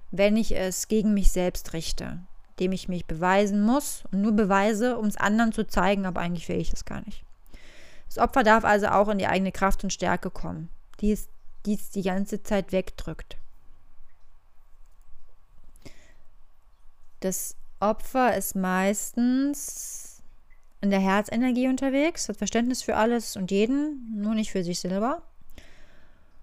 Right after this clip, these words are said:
Und der Täter ist eher so in der Solarplexus-Energie im Bauch unterwegs, will Macht um jeden Preis,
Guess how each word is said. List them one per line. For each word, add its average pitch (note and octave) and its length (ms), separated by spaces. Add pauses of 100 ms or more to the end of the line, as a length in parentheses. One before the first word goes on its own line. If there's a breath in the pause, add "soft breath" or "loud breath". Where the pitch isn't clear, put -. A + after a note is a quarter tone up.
(520 soft breath)
Und G#3 720
der F#3 300
Täter C#4 880 (220)
ist - 180
eher G#3 260
so G3+ 80
in G3+ 100
der G3 120
Solarplexus-Energie F#3 1080
im E3 140
Bauch E3+ 440
unterwegs, - 840
will E3 160
Macht F3+ 720
um F3+ 80
jeden F3 240
Preis, F#3 720